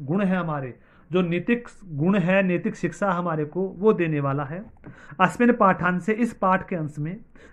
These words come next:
विविध ग्रंथेभ्य संग्रहणं कृत्वा, विभिन्न ग्रंथों से संग्रह करके, नाना नैतिक शिक्षा बोध पदानि,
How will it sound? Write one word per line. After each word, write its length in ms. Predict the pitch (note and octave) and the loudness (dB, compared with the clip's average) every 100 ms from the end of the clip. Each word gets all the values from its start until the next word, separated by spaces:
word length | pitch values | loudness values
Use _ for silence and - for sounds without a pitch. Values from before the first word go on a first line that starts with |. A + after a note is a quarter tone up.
| - | -2
विविध 280 | D3+ G#3 C4+ | 4 6 6
ग्रंथेभ्य 760 | A#3 A3+ G3+ A3 F#3 A3 A#3+ - | 8 8 6 4 6 4 2 -2
संग्रहणं 640 | - G3 F#3 F3 F#3 G#3 A3 | -4 0 2 2 2 0 -2
कृत्वा, 760 | - - - E3+ E3 F3 G3 - - - | -8 -8 -4 -4 -2 -2 -4 -10 -18 0
विभिन्न 340 | D#3 F#3 B3 A#3+ | 2 6 6 4
ग्रंथों 400 | G#3+ G3+ F#3 G3 | 2 0 0 -2
से 300 | G3+ A3 A3 | 2 2 2
संग्रह 480 | - F3 F#3 G#3 | -2 0 2 2
करके, 420 | A3 F3+ - E3+ G3+ - - - - - _ D#3 | 2 0 -2 -6 -6 -12 -20 -20 -20 -20 _ -2
नाना 500 | F3 F#3 G3+ A#3 B3+ | 4 6 8 8 8
नैतिक 460 | G#3+ G3 G3 A#3+ | 6 2 0 -6
शिक्षा 460 | - G3 F#3 - G#3 | -6 -4 -2 0 2
बोध 340 | E3 F3 F#3+ | 2 0 0
पदानि, 460 | F3+ C#3+ C#3 C#3+ | -2 -2 -2 -4